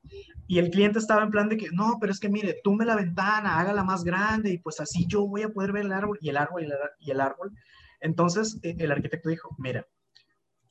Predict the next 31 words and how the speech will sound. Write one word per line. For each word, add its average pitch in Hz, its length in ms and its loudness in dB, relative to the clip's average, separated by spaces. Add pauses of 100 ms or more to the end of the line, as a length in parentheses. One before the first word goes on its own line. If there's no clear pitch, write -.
así 123 300 -2
es - 120 2
como 240 160 0
me 165 60 2
lo 139 80 2
estás - 220 -6
planteando, 165 560 0 (460)
la 117 140 -4
neta, 113 180 -4
la 135 80 -2
neta 139 160 -2
no 127 120 -2
te 123 80 -4
va 120 80 2
a 113 40 0
alcanzar". 127 480 -4 (240)
Y 143 80 -6
no 139 120 4
lo 147 80 2
digo 151 120 2
en 147 80 0
el 135 80 -2
plan, 131 240 -2 (120)
es 139 120 -14
que 123 200 -6 (280)
simplemente 143 680 -4
no 120 300 -6
te 185 80 -2
va 135 100 0
a - 40 -2
alcanzar. - 400 -6